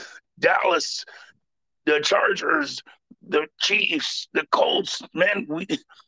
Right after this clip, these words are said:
this is not an easy run we have, man. I, and I just don't see him doing it.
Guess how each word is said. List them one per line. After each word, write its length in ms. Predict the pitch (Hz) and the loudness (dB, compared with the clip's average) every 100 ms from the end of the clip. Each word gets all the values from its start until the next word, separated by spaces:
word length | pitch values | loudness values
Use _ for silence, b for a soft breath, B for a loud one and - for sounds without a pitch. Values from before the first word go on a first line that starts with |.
| b _ _ _ | b _ _ _
this 200 | 190 - | -4 -2
is 140 | - | -2
not 320 | 180 175 - - | 2 2 4 2
an 140 | - | 0
easy 520 | - 170 214 196 175 151 | 0 0 0 0 0 0
run 540 | 110 113 131 226 233 | -2 2 4 4 4
we 180 | 160 127 | 4 6
have, 280 | 127 131 113 | 6 4 4
man. 380 | 123 120 147 | 4 6 4
I, 200 | 175 143 | 4 2
and 220 | 160 156 151 | 4 4 4
I 100 | 156 | 2
just 240 | 165 - | 0 0
don't 220 | 160 175 | 0 0
see 220 | - 180 | 0 2
him 140 | 175 151 | 2 4
doing 340 | 139 185 240 | 4 4 4
it. 200 | 104 92 | 2 0